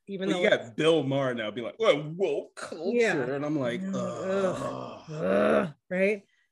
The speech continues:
Speaker 1: They take everything, so I like it. We're taking, we're taking things of theirs. We're taking bucko and
Speaker 2: I,
Speaker 1: pal.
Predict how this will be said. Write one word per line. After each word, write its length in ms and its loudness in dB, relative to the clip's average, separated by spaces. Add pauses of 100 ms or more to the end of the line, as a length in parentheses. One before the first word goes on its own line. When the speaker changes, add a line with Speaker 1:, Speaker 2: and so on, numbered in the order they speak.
(120)
Speaker 1:
They 80 -2
take 240 0
everything, 480 -2
so 160 -6
I 100 -2
like 220 -2
it. 100 -2
We're 120 -2
taking, 440 -2
we're 140 -6
taking 340 0
things 240 0
of 100 -6
theirs. 500 2 (200)
We're 80 -4
taking 400 2
bucko 560 -2
and 240 -4
Speaker 2:
I, 20 -10
Speaker 1:
pal. 460 0